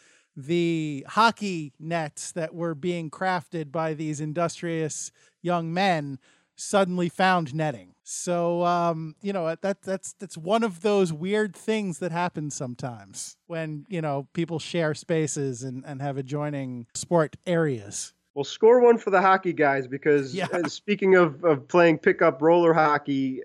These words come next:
Speaker 2: growing up myself in Brooklyn,
Speaker 1: Mm.
Speaker 2: we didn't have many places to play on, especially smooth surfaces. So we would have to rely on tennis courts or basketball courts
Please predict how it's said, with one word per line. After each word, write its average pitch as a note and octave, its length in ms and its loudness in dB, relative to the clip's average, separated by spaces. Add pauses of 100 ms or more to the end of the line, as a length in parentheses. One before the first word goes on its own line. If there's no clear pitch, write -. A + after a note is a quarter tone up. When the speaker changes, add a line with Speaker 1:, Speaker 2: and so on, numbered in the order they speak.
(160)
Speaker 2:
growing E3+ 340 8
up E3+ 140 6
myself D#3+ 480 4
in C#3+ 120 2
Brooklyn, D3+ 540 4
Speaker 1:
Mm. A#2+ 260 -20 (140)
Speaker 2:
we D3+ 180 6
didn't E3+ 200 6
have D#3+ 120 6
many D#3+ 180 6
places D#3+ 380 2
to - 80 -4
play F#3+ 240 6
on, C#3 200 6
especially D3 460 -2
smooth D3+ 320 -2
surfaces. C3+ 680 0 (360)
So D3 380 6
we D#3+ 280 2
would D#3+ 280 4
have D#3 240 4
to D3+ 100 2
rely C#3+ 420 6
on C#3 200 2
tennis D3 320 4
courts D3 340 4
or C3 60 0
basketball C#3+ 540 2
courts C3 460 -2